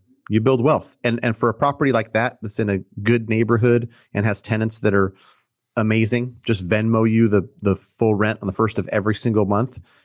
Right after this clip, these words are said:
it's twenty-five thousand dollars a year in added net worth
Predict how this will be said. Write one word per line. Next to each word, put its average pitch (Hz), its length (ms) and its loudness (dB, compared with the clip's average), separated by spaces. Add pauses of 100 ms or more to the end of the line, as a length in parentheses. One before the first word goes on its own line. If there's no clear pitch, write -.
(160)
it's - 540 -6 (140)
twenty-five 165 360 0
thousand 131 280 0
dollars 123 200 2
a 113 60 -2
year 113 360 2 (380)
in 104 300 0 (520)
added 123 320 0
net 120 220 -2
worth 95 460 -2